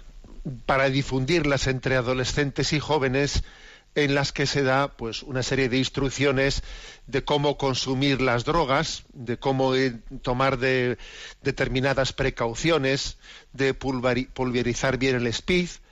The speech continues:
pues, para que luego no haya consecuencias malas para la salud, aspirar con agua tibia tras consumir la cocaína, etcétera. Una serie de,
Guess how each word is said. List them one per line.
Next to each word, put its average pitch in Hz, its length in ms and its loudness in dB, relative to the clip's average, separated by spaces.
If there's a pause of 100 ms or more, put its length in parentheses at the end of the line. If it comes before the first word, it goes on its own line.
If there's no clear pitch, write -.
(300)
pues, 113 160 -12
para 113 140 -6
que 143 60 -2
luego 123 240 2
no 127 80 2
haya 123 160 2
consecuencias 123 600 0
malas 123 300 2
para 120 180 0
la 120 160 2
salud, 180 360 2 (1160)
aspirar 135 960 2
con 127 380 -2 (440)
agua 127 420 0
tibia 135 400 2
tras 135 240 0
consumir 127 540 0
la 127 160 2
cocaína, 143 800 2
etcétera. 123 380 -2
Una 120 140 0
serie 135 440 2
de, 165 440 0